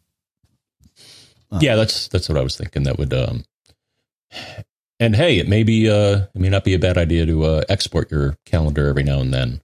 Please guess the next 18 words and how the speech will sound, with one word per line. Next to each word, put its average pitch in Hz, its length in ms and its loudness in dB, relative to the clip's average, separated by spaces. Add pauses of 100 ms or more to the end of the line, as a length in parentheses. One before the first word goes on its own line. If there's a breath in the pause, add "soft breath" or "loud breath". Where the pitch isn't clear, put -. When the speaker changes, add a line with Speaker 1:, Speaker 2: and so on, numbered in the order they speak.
(140)
Speaker 2:
uh, - 480 -6 (440)
kinda 71 140 0
like 82 160 0
doing 101 200 2
a 113 40 0
backup 160 400 -2
of - 120 -4
it. - 120 -12 (400)
Speaker 1:
That, 165 240 -4
that's 220 220 0
one 440 120 -2
of 415 40 0
the - 60 2
Speaker 2:
I - 20 2
mean, 135 100 2
Speaker 1:
things 117 180 0
Speaker 2:
there's - 0 -
the 135 80 0